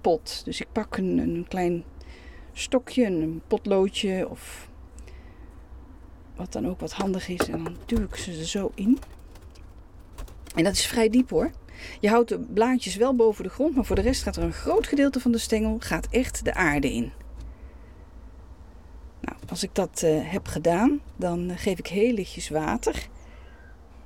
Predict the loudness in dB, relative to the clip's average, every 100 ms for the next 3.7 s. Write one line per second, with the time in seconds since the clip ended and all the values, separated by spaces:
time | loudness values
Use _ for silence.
0 | -20 -16 -6 0 0 2 0 2 0 0
1 | -2 0 0 -2 -4 -4 -4 2 2 2
2 | 0 4 4 4 0 0 -2 -4 -14 -14
3 | -4 2 6 6 6 4